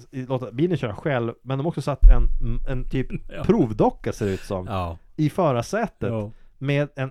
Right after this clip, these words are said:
Speaker 1: polismössa
Speaker 2: Ja,
Speaker 1: på.
Speaker 2: precis. Det är som ett skämt ungefär.
Speaker 1: Ja, frågan är, är, är det där ett sä-, är det, varför sätter
Speaker 2: Eh.
Speaker 1: du en så, varför, om bilen kan köra själv behöver du ingen,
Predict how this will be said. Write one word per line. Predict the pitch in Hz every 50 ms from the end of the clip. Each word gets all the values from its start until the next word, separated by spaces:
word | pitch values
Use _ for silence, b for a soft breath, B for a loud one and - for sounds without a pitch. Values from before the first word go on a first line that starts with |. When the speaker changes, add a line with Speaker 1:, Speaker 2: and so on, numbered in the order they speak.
| - -
Speaker 1:
polismössa | - 165 175 165 123 - - 131 120 147 202 - - - 107 92
Speaker 2:
Ja, | 127
Speaker 1:
på. | - -
Speaker 2:
precis. | 117 110 113 113 98 95 - - -
Det | - 120
är | 117
som | - 120 117
ett | -
skämt | - - 135 127 101 87 87 - -
ungefär. | 80 80 160 156
Speaker 1:
Ja, | 170 170 85 107 -
frågan | - 180 190 202 170 139
är, | 123 120
är, | - 139 151 156 160 -
är | - 135
det | 135 131
där | 123 143 156 175 180 -
ett | 139 139 -
sä-, | - 113 - -
är | 131
det, | 139 - -
varför | 120 117 113 147 165 190 196 - - - 160 139
sätter | - - - 165 160 - - - - 156
Speaker 2:
Eh. | 135
Speaker 1:
du | 123 120 117 110 - - _
en | - 123 117 120
så, | - - 127 - 117 117
varför, | 147 180 185 - - - - -
om | - 156 147
bilen | 139 170 226 247
kan | - 117
köra | - - 104 -
själv | - 160 147 117
behöver | 110 95 104 139 165 151 120 110
du | 107 104
ingen, | 104 104 113 120 117 107 107